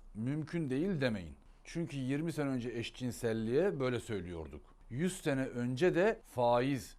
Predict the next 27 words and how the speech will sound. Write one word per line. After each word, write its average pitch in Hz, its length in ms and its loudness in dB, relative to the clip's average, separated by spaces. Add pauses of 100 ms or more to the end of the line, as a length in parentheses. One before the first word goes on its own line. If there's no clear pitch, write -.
kumar, 127 440 4 (240)
zina 127 560 0
için 143 360 -2
böyle 107 260 2
söylüyorduk. 85 680 -8 (240)
Bugün 135 380 0
geldiğimiz 123 600 2
noktaya 127 440 0
bakın. 113 260 0 (100)
"Her 190 300 2
koyun 180 280 0
kendi 175 340 0
bacağından 165 540 4
asılır." 120 440 -2
veya 151 440 2
"Bana 165 260 4
dokunmayan 160 640 0
yılan 165 300 2 (260)
bin 170 260 -2
yaşasın." 170 580 0
demeyin. 139 360 0 (260)
Böyle 151 380 4
düşünceler 147 640 4 (280)
bir 135 180 0
Müslümanın 139 640 -2
düşüncesi 123 480 -6
olamaz. 107 460 0